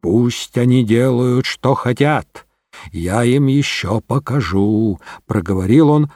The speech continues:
сопровождая свои слова проклятием. Вели Мэри затопить камин в моей комнате и пошли в Хоршем за адвокатом Фортхэмом.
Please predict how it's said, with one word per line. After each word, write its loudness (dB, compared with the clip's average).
сопровождая 0
свои 0
слова -2
проклятием. -8
Вели 4
Мэри 4
затопить 2
камин 4
в 0
моей 2
комнате -2
и 4
пошли 4
в 0
Хоршем 0
за 0
адвокатом 2
Фортхэмом. -2